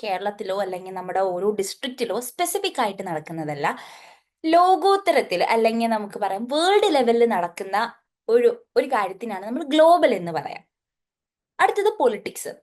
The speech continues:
ആഹ്, സ്-, നമ്മുടെ ഡെയിലി ലൈഫിൽ സ്ഥിരം കേൾക്കുന്ന വേർഡ്സ് ആണ് ഈ പൊളിറ്റിക്സ് എന്ന് പറയുന്നത്. So വേൾഡിൽ നടക്കുന്ന കാര്യത്തെ പറ്റിയിട്ടാണ് ഈ ഒരു പേപ്പർ എന്നുള്ളത് ഒരു ഐഡിയ കിട്ടിയിട്ടുണ്ടാവുമല്ലോ നിങ്ങൾക്ക്.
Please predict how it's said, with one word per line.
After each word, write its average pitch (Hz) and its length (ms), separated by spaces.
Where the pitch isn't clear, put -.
ആഹ്, 240 640
സ്-, - 100
നമ്മുടെ 240 360
ഡെയിലി 214 300
ലൈഫിൽ 214 300
സ്ഥിരം 226 580
കേൾക്കുന്ന 214 320
വേർഡ്സ് 180 320
ആണ് 170 140
ഈ - 20
പൊളിറ്റിക്സ് 170 460
എന്ന് 170 140
പറയുന്നത്. 156 400
So 392 140
വേൾഡിൽ 349 760
നടക്കുന്ന 302 500
കാര്യത്തെ 302 720
പറ്റിയിട്ടാണ് 254 500
ഈ 226 120
ഒരു 233 80
പേപ്പർ 202 380
എന്നുള്ളത് 196 500
ഒരു 233 120
ഐഡിയ 190 240
കിട്ടിയിട്ടുണ്ടാവുമല്ലോ 170 680
നിങ്ങൾക്ക്. 160 420